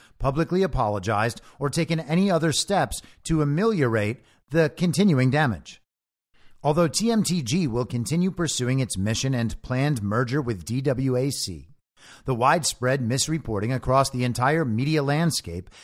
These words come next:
has nonetheless deeply harmed T M T G, eroding faith in the company's operations and management and making it more difficult for T M T G to raise additional capital to fund operations while its planned merger with D W A C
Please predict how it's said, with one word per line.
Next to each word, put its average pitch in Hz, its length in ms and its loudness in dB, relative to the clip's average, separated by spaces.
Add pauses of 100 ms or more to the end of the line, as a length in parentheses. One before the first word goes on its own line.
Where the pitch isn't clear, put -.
(100)
has 151 200 0
nonetheless 190 500 2
deeply 156 380 -2
harmed 135 540 0 (240)
T 143 200 0
M 110 120 2
T 104 180 -4
G, 85 340 -6 (540)
eroding 135 420 2
faith 185 320 0
in 104 100 -2
the 117 80 -2
company's 131 420 0
operations 120 720 2
and 120 220 0
management 117 600 -2 (220)
and 165 220 2
making 190 280 2
it 143 100 0
more 127 220 0
difficult 113 640 -2
for 175 220 2
T 135 240 -4
M 120 140 -2
T 113 180 -4
G 101 340 -4 (240)
to 107 140 -6
raise 131 360 0
additional 117 480 -2
capital 123 480 -2
to 107 140 -8
fund 170 320 0
operations 113 760 0 (260)
while 147 280 2
its 147 180 -6
planned 160 480 -2
merger 113 420 -2
with 104 260 -6
D 143 180 -2
W 127 360 0
A 113 160 0
C 139 440 0